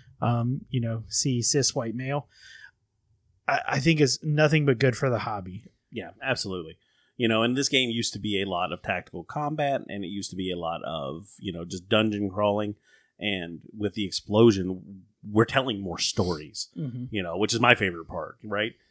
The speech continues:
Speaker 2: So we're look, you know, get rid of the tropes, make it a better story. T S R made a comeback. Um,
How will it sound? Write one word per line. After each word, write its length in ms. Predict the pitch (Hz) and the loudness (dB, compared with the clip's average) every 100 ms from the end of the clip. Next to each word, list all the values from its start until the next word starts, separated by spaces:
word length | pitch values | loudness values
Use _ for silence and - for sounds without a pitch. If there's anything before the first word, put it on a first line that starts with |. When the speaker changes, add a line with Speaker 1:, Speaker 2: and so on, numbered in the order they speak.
| _ _ | _ _
Speaker 2:
So 460 | - 117 107 107 - - | -2 0 0 -4 -14 -18
we're 340 | 110 104 107 | -6 -4 -4
look, 300 | 110 117 131 | 0 2 2
you 160 | 123 110 | 0 -4
know, 120 | 101 95 | -4 -2
get 140 | 117 135 | 0 0
rid 100 | 139 | 0
of 60 | |
the 80 | 127 | 0
tropes, 420 | - 110 101 - 101 113 113 | 2 2 0 -4 -14 -20 -14
make 300 | 110 107 104 | -10 -8 -4
it 80 | 104 | -4
a 80 | |
better 320 | 95 101 95 92 | -2 -2 -2 -2
story. 800 | - - - 95 90 82 80 - _ _ _ _ _ _ _ | -2 -2 -2 -4 -4 -6 -12 -20 _ _ _ _ _ _ _
T 240 | - 120 | -2 2
S 160 | 113 113 | 2 4
R 400 | 147 143 113 104 | 6 6 4 0
made 240 | 101 104 98 | -6 -4 -4
a 40 | |
comeback. 520 | - 95 90 82 76 - - | -4 -6 -6 -8 -10 -14 -14
Um, 500 | 92 98 95 92 50 | -8 -6 -6 -8 -12